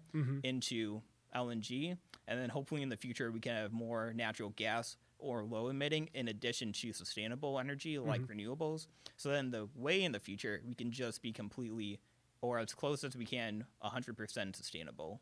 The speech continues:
Speaker 1: Well, and I mean, tha-, and that's part of it is everybody always talks about, you know, what, what is the transition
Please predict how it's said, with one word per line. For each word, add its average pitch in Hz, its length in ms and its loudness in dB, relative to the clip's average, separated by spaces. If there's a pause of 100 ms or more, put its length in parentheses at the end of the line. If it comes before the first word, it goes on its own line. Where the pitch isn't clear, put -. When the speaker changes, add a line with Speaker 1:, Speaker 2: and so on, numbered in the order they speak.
(160)
Speaker 1:
Well, 180 200 8
and 165 100 8
I 165 60 8
mean, 156 160 6
tha-, 156 160 4
and 147 100 2
that's - 380 2 (340)
part 160 220 8
of 143 100 4
it 143 80 4
is 143 140 6
everybody 147 340 6
always 143 240 4
talks 139 280 2
about, 139 360 0
you 160 80 -2
know, 143 60 0
what, 147 240 4 (380)
what 185 120 12
is 170 80 12
the 175 80 10
transition 160 800 8